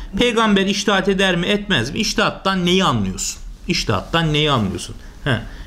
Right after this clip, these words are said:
Bizim anladığımız içtihadı anlamıyoruz elbette içtihattan. He. O şari. Burada onu kastetmiyor. Yani yeri geldiğinde masalih mürsele olayı var. İşte verdiğimiz bazı örnekler var. Onda olduğu gibi.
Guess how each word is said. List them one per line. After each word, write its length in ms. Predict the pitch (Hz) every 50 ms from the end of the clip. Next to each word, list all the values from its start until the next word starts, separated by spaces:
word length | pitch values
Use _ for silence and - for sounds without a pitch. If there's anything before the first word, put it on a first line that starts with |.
| - -
Bizim 200 | 131 143 156 160
anladığımız 520 | 156 160 160 160 156 165 175 170 165 151
içtihadı 420 | 160 160 - - 165 147 151 170 226
anlamıyoruz 540 | 269 302 302 285 214 143 113 101 90 90 98
elbette 440 | 98 95 90 - - - - 87
içtihattan. 600 | 87 - - - - 92 92 - - - - - - - - - - - - - - - - -
He. 60 | - - - - - - - - - - - - -
O 100 | 208 220
şari. 480 | 220 - - 240 220 208 175 127 - - - - - - - - - -
Burada 180 | 214 208 208
onu 200 | 220 214 214 208
kastetmiyor. 600 | 214 214 202 196 202 - 185 - - 120 117 123
Yani 280 | 151 165 151 143 151 165
yeri 200 | 175 185 190 190
geldiğinde 680 | 175 170 160 151 143 147 147 151 147 175 196 208 208 - - - - - - - - - -
masalih 460 | 156 160 - - 185 175 175 180 170
mürsele 400 | 170 170 165 165 - 180 165 165
olayı 320 | 160 151 151 151 135 110
var. 100 | 113 120
İşte 220 | 120 117 - 139 131
verdiğimiz 500 | 135 139 139 135 139 143 143 135 135 139
bazı 260 | 139 135 131 131 135
örnekler 460 | 131 127 131 131 131 135 - 139 120 139
var. 140 | 170 196
Onda 260 | 185 165 160 170 185 190
olduğu 340 | 180 175 170 165 185 185
gibi. 320 | 160 143 113 98 90 -